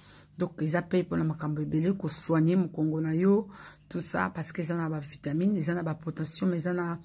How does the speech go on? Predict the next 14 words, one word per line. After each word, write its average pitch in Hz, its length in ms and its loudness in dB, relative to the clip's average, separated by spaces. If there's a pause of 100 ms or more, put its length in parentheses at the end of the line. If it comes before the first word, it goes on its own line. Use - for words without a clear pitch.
(480)
ba 156 80 2
énergie, 160 720 2
na 160 140 -2
kati 170 640 -4
ya 151 80 -6
kosalela. 151 560 -2 (880)
Le 185 80 2
bienfait 202 540 0
ya 165 460 -4
jaune 175 280 -2
d'œuf 185 260 -6
na 165 140 -4
biso 190 260 -2
ezali, 175 480 0